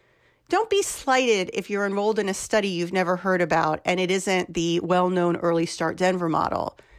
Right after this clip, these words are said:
It might be it's a slight variation on a more well-known intervention that's more focused on the needs of your child. If you have the opportunity to enroll yourself in an intervention trial, do it.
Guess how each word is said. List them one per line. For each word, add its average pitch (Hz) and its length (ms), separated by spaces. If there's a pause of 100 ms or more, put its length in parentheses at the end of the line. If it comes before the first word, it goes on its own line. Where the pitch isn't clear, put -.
(260)
It 262 140
might 294 220
be 277 160
it's 269 120
a 247 60
slight - 320
variation 233 720
on 190 180
a 190 60
more 190 300
well-known 180 480
intervention 170 580
that's 160 180
more 170 160
focused 196 540
on 165 100
the 165 80
needs 165 300
of 151 80
your 156 140
child. 143 580 (400)
If - 160
you 294 140
have 254 340
the 294 140
opportunity 220 720
to 214 220
enroll 170 340
yourself 240 580 (280)
in 190 100
an 175 120
intervention 180 680
trial, 214 600 (360)
do 170 220
it. - 240